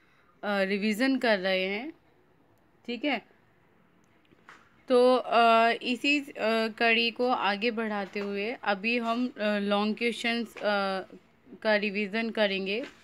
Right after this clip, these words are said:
ठीक है। जितने भी long questions रहेंगे important, तो मैं, अ, आपसे, हम और आप मिलकर उनको discuss करेंगे,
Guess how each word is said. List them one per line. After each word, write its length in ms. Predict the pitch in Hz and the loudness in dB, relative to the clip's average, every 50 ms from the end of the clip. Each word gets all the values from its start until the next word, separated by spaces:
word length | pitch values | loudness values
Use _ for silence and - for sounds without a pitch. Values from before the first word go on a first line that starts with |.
| _ - | _ -8
ठीक 160 | 233 233 226 | -6 -2 0
है। 180 | 285 285 262 - - - - _ _ _ - | 0 -2 -2 -4 -12 -20 -20 _ _ _ -10
जितने 340 | 185 233 240 - 240 254 254 | -8 -8 -6 -4 -4 -2 -2
भी 180 | 247 262 285 269 | -2 -2 -2 -2
long 340 | 269 233 233 240 247 240 | 0 -2 -2 -2 -4 -6
questions 520 | - 247 247 240 - 262 247 254 254 247 - | -6 -6 -6 -6 -6 -4 -4 -4 -4 -4 -4
रहेंगे 460 | 233 220 214 208 208 208 202 220 233 | -4 -4 -4 -4 -4 -4 -4 -4 -4
important, 840 | 240 - - 220 214 196 - 208 214 202 190 214 208 208 226 277 294 - _ _ _ _ _ _ _ _ _ - | -4 -6 -6 -8 -8 -8 -6 -8 -8 -8 -8 -8 -8 -6 -8 -8 -10 -12 _ _ _ _ _ _ _ _ _ -2
तो 300 | 247 240 233 233 233 233 | 0 2 2 2 2 0
मैं, 560 | 240 240 240 233 240 247 254 262 269 262 - - _ _ _ - | 0 -2 -2 -2 0 0 -2 -2 -4 -6 -10 -14 _ _ _ -8
अ, 60 | 233 | -6
आपसे, 680 | 220 214 214 214 214 196 - - _ 254 254 262 349 349 - - _ _ _ _ _ _ _ _ _ _ _ _ _ _ _ _ _ _ _ _ _ _ _ _ _ _ _ _ _ _ _ _ _ _ _ _ - _ _ _ _ _ _ _ _ _ _ _ _ _ _ _ _ _ - | -4 -2 -2 -2 -4 -6 -10 -12 _ -8 -8 -8 -8 -12 -16 -20 _ _ _ _ _ _ _ _ _ _ _ _ _ _ _ _ _ _ _ _ _ _ _ _ _ _ _ _ _ _ _ _ _ _ _ _ -20 _ _ _ _ _ _ _ _ _ _ _ _ _ _ _ _ _ -4
हम 240 | 233 240 247 254 | 0 2 4 4
और 160 | 269 269 277 269 | 4 4 4 4
आप 200 | 269 269 262 247 | 4 2 2 0
मिलकर 440 | 247 233 220 214 214 214 233 240 233 | -2 -2 -2 -2 -2 -2 -2 -2 -2
उनको 360 | 226 202 196 185 - 247 330 | -4 -6 -6 -6 -6 -6 -6
discuss 560 | 392 294 233 226 214 - - 220 208 208 - | -4 -4 -6 -6 -6 -6 -6 -6 -6 -6 -8
करेंगे, 540 | - 196 180 165 170 160 165 160 156 160 165 | -8 -8 -8 -8 -8 -8 -8 -8 -8 -10 -10